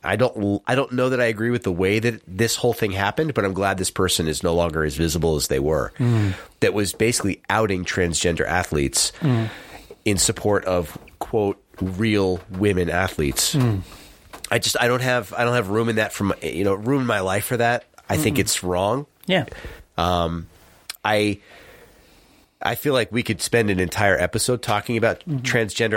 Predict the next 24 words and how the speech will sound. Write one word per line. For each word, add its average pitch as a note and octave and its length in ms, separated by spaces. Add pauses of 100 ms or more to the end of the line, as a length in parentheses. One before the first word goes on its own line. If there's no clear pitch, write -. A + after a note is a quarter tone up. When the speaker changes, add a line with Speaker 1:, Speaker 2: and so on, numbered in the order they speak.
Speaker 1:
athletes, A#2+ 320
and G2+ 80
we G2 60
really A2+ 240
can't G2+ 180
do G2+ 100
it F#2 60
justice F#2 400
unless G2 300
we G2 100
bring G2 480 (500)
a G2+ 80
transgender G2+ 540
Speaker 2:
Yeah. - 140
Speaker 1:
athlete A2 260
onto G#2+ 220
the G2+ 80
show. A#2 400
So - 240
if A2 280 (240)
you're A#2 200
a C3 80
listener D3 580
and G2 400